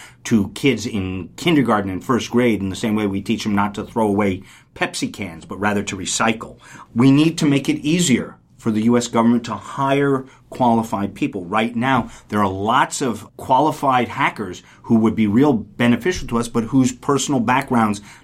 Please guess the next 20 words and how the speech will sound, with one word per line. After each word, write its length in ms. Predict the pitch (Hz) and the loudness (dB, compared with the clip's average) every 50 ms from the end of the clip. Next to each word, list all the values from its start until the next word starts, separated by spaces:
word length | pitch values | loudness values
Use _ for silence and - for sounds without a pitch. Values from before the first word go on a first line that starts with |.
| - | -4
don't 260 | - 113 117 135 131 - | 0 0 0 0 0 -2
fit 260 | - 143 135 - - | -2 -2 -2 -2 -4
the 80 | 117 | -8
traditional 520 | 101 - - 101 113 127 127 - - 123 113 | -10 -8 -2 0 0 0 0 2 2 4 4
model 560 | 110 107 120 127 131 135 120 110 101 98 - - - - - | 6 4 4 4 2 2 2 2 0 -2 -4 -10 -20 -20 -8
of 200 | - 101 98 98 | -4 -4 -2 0
either 280 | 104 104 110 110 104 107 | 0 0 0 0 0 -2
the 100 | 101 101 | -2 -2
Marines 420 | 98 104 107 117 123 123 120 117 | 0 2 4 4 6 4 4 2
or 60 | 113 98 | 2 0
the 120 | 101 101 | 0 -2
Department 440 | 87 - - 123 117 113 110 104 110 | -4 0 2 2 4 4 2 0 0
of 100 | 101 98 | -2 -4
Justice, 600 | - 160 175 175 175 - - 135 107 95 - - - - - _ _ | -2 0 0 0 0 -2 -4 -4 -4 -6 -8 -12 -16 -20 -20 _ _
but 220 | - 110 113 110 | 0 0 0 0
rather 520 | 113 120 127 131 123 131 131 127 127 131 135 - - 247 | 2 0 0 2 0 0 0 -2 -2 -4 -6 -6 -6 -4
have 240 | 220 208 175 160 | -4 -2 -2 -2
some, 560 | - 180 175 175 175 180 175 170 165 147 135 - | -2 0 0 2 2 2 2 0 0 -2 -6 -6
some 340 | - - 175 165 165 160 - | -4 -2 0 0 0 0 0
issues 480 | - 180 185 - - 185 175 165 165 | 2 0 2 0 0 0 0 0 -2